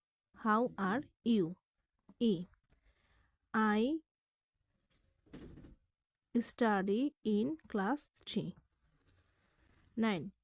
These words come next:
use the words from the ta-, table to write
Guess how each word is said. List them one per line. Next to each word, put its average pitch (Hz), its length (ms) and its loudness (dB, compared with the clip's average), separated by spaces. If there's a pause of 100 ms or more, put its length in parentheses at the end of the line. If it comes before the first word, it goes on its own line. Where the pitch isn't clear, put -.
(420)
use 285 160 4 (100)
the 262 80 4 (140)
words 185 320 0 (600)
from 247 220 2 (100)
the 220 80 0 (100)
ta-, 208 280 0 (280)
table 226 300 2 (480)
to 240 60 2 (140)
write 214 260 0